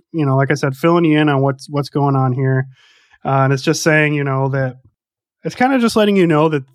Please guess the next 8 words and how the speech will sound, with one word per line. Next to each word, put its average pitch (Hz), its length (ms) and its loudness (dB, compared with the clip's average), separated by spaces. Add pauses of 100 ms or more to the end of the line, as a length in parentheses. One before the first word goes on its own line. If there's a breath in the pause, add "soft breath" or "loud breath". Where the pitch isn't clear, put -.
the 160 160 0
species, 165 880 -2
humanity, 160 840 0
has 151 240 -4
been 165 300 0
through 156 340 -2
a - 20 0
lot. 139 360 0